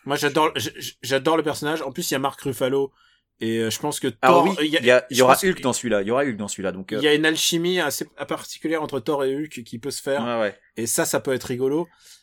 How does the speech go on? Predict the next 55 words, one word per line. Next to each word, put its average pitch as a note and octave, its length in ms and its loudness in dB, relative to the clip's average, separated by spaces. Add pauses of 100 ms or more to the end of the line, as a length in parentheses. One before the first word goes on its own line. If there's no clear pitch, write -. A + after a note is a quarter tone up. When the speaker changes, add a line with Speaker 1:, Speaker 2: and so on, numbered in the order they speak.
(100)
Speaker 1:
Mais C3+ 120 4
le F3+ 240 10
problème, C#3+ 560 -2
c'est - 180 -8
que - 80 -10
c'est C#3 80 -4
un C3 60 -4
film D3 180 -8
qu'ils B2 220 -8
ont B2+ 60 -2
écrit C3 280 -4
dans A2+ 120 -2
le A2 60 -4
cadre B2 380 -2
de A2 100 -2
leur G#2+ 240 -2
gros A2 220 -6
projet A#2 440 -2
Avengers A2+ 420 -4 (140)
machin. C3 340 -10 (220)
Speaker 2:
Bah F2+ 200 -10
ouais. A2+ 80 -4
Speaker 1:
Et A#2 60 0
je - 100 -4
pense C#3 200 -4
que C3+ 80 -2
c'est A#2 140 -4
ça C3+ 240 -4
qui - 140 -10
va A2 100 -2
limiter A2 360 -4
le G#2 80 -8
film. G#2 400 -14
C'est - 240 -12
ça B2+ 100 -6
qui B2 100 -12
va A2+ 120 -4
le A2 100 -2
rendre G#2+ 440 -6 (460)
euh, G#2 440 -2
pénible B2+ 380 0
à B2 40 6
regarder. B2+ 320 2
T'auras C3+ 200 2
l'impression C3+ 380 -4
peut-être C#3 240 -4
un C3 80 -2
peu C3+ 140 -6
de B2+ 60 -14
voir C#3 200 0
le B2+ 100 -2
trailer C3 380 -2
de B2 120 -4
Avengers A2 360 -8 (140)
trois. G2 280 -14